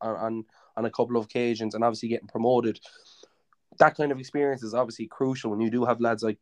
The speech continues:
Colin Conroy, Willie Armshaw, Fionn Doherty, the young boys around the squad. H-, how much, firstly, how was those experiences, and then how would you like to bring those into the Treaty dressing room and, and help those young lads come through?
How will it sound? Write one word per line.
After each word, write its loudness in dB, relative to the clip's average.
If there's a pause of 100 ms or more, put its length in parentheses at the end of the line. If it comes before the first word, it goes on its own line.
Colin 0
Conroy, 2
Willie 0
Armshaw, 0 (300)
Fionn 0
Doherty, 4
the 0
young 2
boys 0
around 2
the -4
squad. 4 (760)
H-, 6
how 10
much, 6 (120)
firstly, 8
how 8
was 2
those 0
experiences, -2
and -2
then -2
how 0
would -2
you -4
like -4
to -20
bring -2
those 2
into -2
the -6
Treaty 2
dressing 2
room 2
and, -2
and 0
help -4
those -4
young -8
lads -2
come -8
through? 2